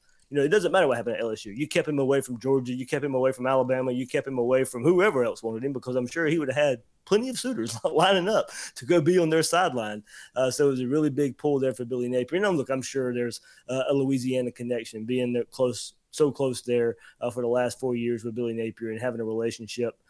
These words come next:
uh, there, just being in Louisiana. So I'm sure they've maybe had a beer or drink a cup of coffee together <laughs> or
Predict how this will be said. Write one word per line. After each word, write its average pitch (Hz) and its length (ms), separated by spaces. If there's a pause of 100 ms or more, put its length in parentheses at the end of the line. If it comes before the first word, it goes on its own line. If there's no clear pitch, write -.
(180)
uh, 113 260
there, 117 240
just 113 260
being 123 320
in 127 160
Louisiana. 113 680
So 123 160
I'm 123 60
sure 139 200
they've 117 240 (320)
maybe 131 180
had 131 160
a 113 60
beer 120 360
or 113 80
drink 127 240
a 127 60
cup 135 180
of 123 60
coffee 123 320
together 123 460
<laughs> 127 140
or 147 180